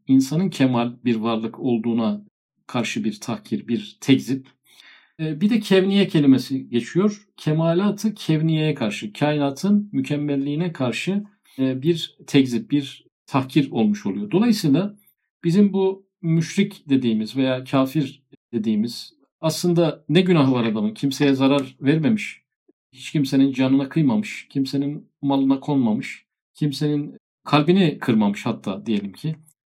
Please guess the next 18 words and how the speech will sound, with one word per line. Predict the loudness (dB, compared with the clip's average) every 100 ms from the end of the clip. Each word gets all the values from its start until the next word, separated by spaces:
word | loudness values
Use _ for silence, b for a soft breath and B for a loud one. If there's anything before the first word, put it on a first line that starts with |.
| -12
E, | -4
bir | -4 -2
insanın | 2 2 2 2 2 0 -8 _
sonsuz | -4 0 2 2 2
cehennem | 2 2 2 0
gibi | -2 -2 0
bir | 0 -2 _ _
tartıya | -2 -2 -2 -2
oturtulmasının | -2 -6 -6 -2 0 -2 -6 -6
sebebi | -4 -2 -2 -2 -6 _ _ b b b _ _ -16
bütün | -8 0 0 0
kainatın, | 2 4 6 2 -2 -4 -6 -8 _ _ -4
kainatta | -2 -2 -4 0
yaşayan, | 0 0 -2 -2 -4 _ _ _
yansıyan | 0 0 0 -2 -2
bütün | -4 -6
esma-i | -4 -4 -4 -4
ilahiyenin | -2 -2 -2 -2 0 -2 -4